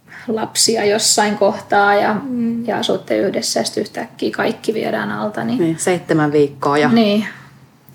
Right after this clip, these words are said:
Speaker 3: tavallaan sä elätkin niinku vähän kuin ih-, eri ihmisen elämää.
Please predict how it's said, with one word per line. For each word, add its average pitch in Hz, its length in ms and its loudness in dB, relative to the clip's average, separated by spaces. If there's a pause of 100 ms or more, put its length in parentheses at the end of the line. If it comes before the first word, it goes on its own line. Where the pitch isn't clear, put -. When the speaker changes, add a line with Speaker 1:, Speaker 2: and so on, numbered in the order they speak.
(140)
Speaker 3:
tavallaan 151 380 4
sä 165 140 0
elätkin 156 580 2
niinku 147 280 -2
vähän 180 260 4
kuin - 160 4 (100)
ih-, 202 140 0 (100)
eri 190 180 4
ihmisen 143 560 0
elämää. 135 540 -2